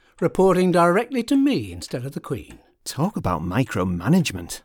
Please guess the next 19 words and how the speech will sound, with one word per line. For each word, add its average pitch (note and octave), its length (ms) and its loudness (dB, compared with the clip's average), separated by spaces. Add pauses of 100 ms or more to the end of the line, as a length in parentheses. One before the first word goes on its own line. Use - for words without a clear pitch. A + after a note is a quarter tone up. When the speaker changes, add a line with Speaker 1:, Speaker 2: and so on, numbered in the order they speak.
(120)
Speaker 1:
I D#3+ 240 4
operate D#3 540 -4
across E3+ 320 -6
forty-six - 880 -4
different F#3+ 340 -4
locations, - 840 -8 (240)
from A#2 160 -8
Constantinople F#3+ 1120 0
to F3 200 -2
Algiers. - 840 -8
Speaker 2:
Whoa! D#3 640 6 (340)
That's - 260 -6
a C#3+ 60 0
lot F#2+ 220 0
of G#2 80 0
intelligence G#2+ 580 -2
to B2 100 -2
go B2+ 180 4
through. A#3 260 4